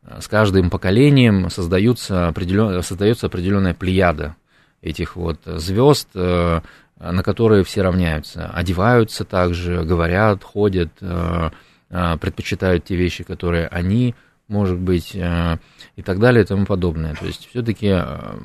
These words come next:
достаточно все, э, спиралевидно развивается, и, наверное, правильно говорят те,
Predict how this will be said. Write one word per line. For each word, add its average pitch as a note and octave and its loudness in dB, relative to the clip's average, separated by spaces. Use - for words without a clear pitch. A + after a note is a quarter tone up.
достаточно A2 0
все, A2 2
э, F#2+ -2
спиралевидно G2+ 2
развивается, G2 0
и, E2+ -6
наверное, G#2 2
правильно A2 4
говорят F#2+ 2
те, F2 -2